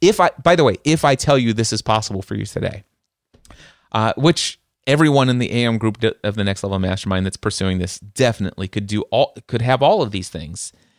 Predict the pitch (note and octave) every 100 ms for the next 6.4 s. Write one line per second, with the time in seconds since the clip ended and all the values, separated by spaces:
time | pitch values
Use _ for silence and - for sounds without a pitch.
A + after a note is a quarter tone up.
0 | _ _ _ - D3 D3+ C#3 B2+ C3+ C3
1 | D3 F3+ G3+ C#3 A#2+ A#2+ A#2 A#2+ C3 C3
2 | C#3+ C#3 B2+ A#2+ C3 D#3+ - C#3 B2+ B2
3 | A#2 G#2+ C#3 D#3+ - - - C#3+ D3+ -
4 | A#2+ A#2 A2+ B2 A#2+ A2+ B2+ A#2 G#2 A2
5 | G#2+ - G#2+ C3 B2+ G#2 G#2+ A#2 - A#2+
6 | B2 B2+ G2+